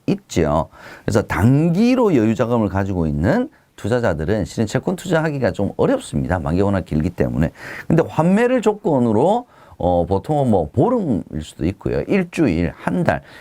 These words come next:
이렇게 환매 조건부로 조건을 걸어서 하는 채권 매매는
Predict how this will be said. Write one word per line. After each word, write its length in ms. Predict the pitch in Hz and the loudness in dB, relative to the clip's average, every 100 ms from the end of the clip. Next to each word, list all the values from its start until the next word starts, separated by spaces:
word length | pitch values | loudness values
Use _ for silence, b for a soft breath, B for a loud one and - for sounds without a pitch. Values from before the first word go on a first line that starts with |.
| B | B
이렇게 280 | - 160 139 | -2 0 0
환매 360 | 101 131 151 | 0 0 0
조건부로 960 | 165 175 - 131 107 101 101 113 190 202 - | 0 -2 0 0 2 2 2 2 0 -2 -4
조건을 460 | 175 175 127 110 | -4 0 0 0
걸어서 340 | - 156 135 95 | 0 0 0 -2
하는 180 | 85 87 | -2 -2
채권 300 | - 110 98 | -4 -2 0
매매는 400 | 71 73 131 | 0 0 0